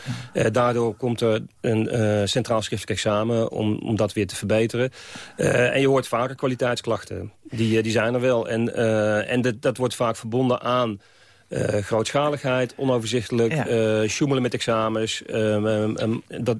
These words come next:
Speaker 2: dat soort,
Speaker 1: Ja.
Speaker 2: dat soort,
Speaker 1: En noem
Speaker 2: eh,
Speaker 1: de hele
Speaker 2: teksten.
Speaker 1: trits maar op. En er komt nog bij dat er vaak wordt gezegd... er is een wildgroei aan opleidingen waar je in de praktijk niks aan hebt.
Speaker 2: Ja, dat is een ander verhaal natuurlijk,
Speaker 1: Ja,
Speaker 2: maar
Speaker 1: nee,
Speaker 2: dat
Speaker 1: maar goed, het, het staat in het rijtje.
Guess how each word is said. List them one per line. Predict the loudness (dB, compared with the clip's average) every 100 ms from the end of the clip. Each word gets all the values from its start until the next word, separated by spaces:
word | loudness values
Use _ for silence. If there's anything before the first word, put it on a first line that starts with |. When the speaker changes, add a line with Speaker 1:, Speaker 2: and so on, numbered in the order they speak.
| -2
Speaker 2:
dat | -4
soort, | -2 -4 -4 -12 -20 -4
Speaker 1:
Ja. | -2 -2 -4
Speaker 2:
dat | -4
soort, | -2 0
Speaker 1:
En | 2
noem | 2
Speaker 2:
eh, |
Speaker 1:
de | 2
hele | 2
Speaker 2:
teksten. | 0 0
Speaker 1:
trits | -2 0
maar | 0
op. | 0 -4 _
En | 0 0
er | 0
komt | 2
nog | 2 2
bij | 2 2 0 -8 -20 -10
dat | -4 -4 0
er | 0 0 0
vaak | -2 -2
wordt | -4 -6
gezegd... | -2 -2 -2 -4
er | 0 0
is | 2
een | 4
wildgroei | 4 2 0 0
aan | 2
opleidingen | 0 0 2 2 0 0
waar | 0 0
je |
in | 0
de | -4
praktijk | -2 -6 0 0 0 -2 -14 -20 _ 0
niks | 0 0
aan | -2 -2
hebt. | -2 -8 -18 -20 _ _ 0
Speaker 2:
Ja, | 2 2 -4 _
dat | -2
is | 0
een | 2
ander | 2
verhaal | 2 2 2
natuurlijk, | 0 0 2
Speaker 1:
Ja, | 2
Speaker 2:
maar | 2
Speaker 1:
nee, | 2
Speaker 2:
dat | 0
Speaker 1:
maar | -2
goed, | -4
het, | -2 -2
het | -2
staat | -2 -2
in | -4
het | -4
rijtje. | -2 0 -2 -6